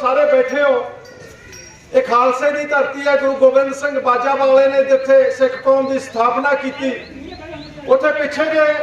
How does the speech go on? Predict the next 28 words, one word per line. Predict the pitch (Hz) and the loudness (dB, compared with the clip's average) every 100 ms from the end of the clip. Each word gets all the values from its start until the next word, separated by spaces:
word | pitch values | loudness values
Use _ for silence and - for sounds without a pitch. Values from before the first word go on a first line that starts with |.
| 294 262 | -4 -2
ਇੱਕ | 269 | -2
ਨਾਅਰਾ | 269 269 302 311 | 0 0 2 0
ਬੁਲੰਦ | 294 285 269 | 0 -2 -6
ਕੀਤਾ | 269 262 302 | -8 -4 -2
ਗਿਆ | 285 285 | 0 0
ਸੀ। | 269 - - - - - - - - - - - 359 370 | 0 -2 -10 -18 -20 -20 -20 -20 -20 -18 -18 -14 -8 0
ਮੈਂ | 240 | 0
ਕਹਿੰਦਾ | 269 311 330 | 2 2 2
ਸ਼ਰਮ | - 277 294 311 | 0 0 0 2
ਨਾਲ | 320 320 320 320 - - - - - - - - - - - - - | 2 2 2 0 -6 -16 -20 -20 -20 -18 -16 -14 -14 -14 -14 -14 -6
ਸਿਰ | 269 311 - | 0 0 2
ਝੁਕ | 320 - | 0 0
ਜਾਂਦਾ | 311 320 330 | -2 -2 0
ਉਹ | 320 | 0
ਨਾਅਰਾ | 320 311 320 | 0 0 0
ਸੁਣ | 330 294 294 | 0 -2 0
ਕੇ। | 262 - 359 - - - - - - | -2 -4 -8 -14 -18 -20 -20 -18 -6
ਕੀ, | 302 330 | -2 -2
ਕੀ | 320 - 330 | -2 0 0
ਕਿਹਾ | 330 349 330 | 4 4 4
ਸੀ | 339 | 0
ਆਮ | 330 330 | 0 0
ਆਦਮੀ | 320 320 320 | 0 -2 -6
ਪਾਰਟੀ | 320 311 311 320 | -2 0 0 -2
ਨੇ? | 320 330 330 - - - - - - - - | -2 -2 -4 -10 -16 -18 -18 -20 -20 -16 -2
"ਕੇਜਰੀਵਾਲ, | 285 294 330 339 339 339 | 0 2 0 4 4 2
ਕੇਜਰੀਵਾਲ, | 339 302 294 330 330 370 370 392 - - - | 0 -2 -2 0 2 2 0 -4 -8 -16 -4
ਸਾਰਾ | 269 311 | 0 2